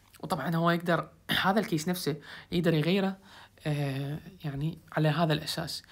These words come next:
يعني مثلًا يقول لك إجاك شخص هم ضاربينه مثلًا، آه، سكينة مثلًا، وهذا الشخص المضروب سكينة للأسف،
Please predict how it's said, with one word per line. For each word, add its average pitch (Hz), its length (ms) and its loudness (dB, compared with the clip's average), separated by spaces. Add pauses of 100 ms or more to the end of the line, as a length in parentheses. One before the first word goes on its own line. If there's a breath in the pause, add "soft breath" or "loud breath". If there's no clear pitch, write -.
(260 soft breath)
يعني 143 200 2
مثلًا 143 280 0
يقول 156 260 0
لك 175 240 -2 (2500)
إجاك 170 300 4
شخص 208 460 2 (260 soft breath)
هم 175 120 6
ضاربينه 151 420 4
مثلًا، 151 560 -6
آه، - 360 -16
سكينة 156 480 -4 (1080)
مثلًا، 156 380 0 (560 loud breath)
وهذا 151 1200 6
الشخص 170 280 2
المضروب 190 420 4
سكينة 143 400 0
للأسف، 156 580 0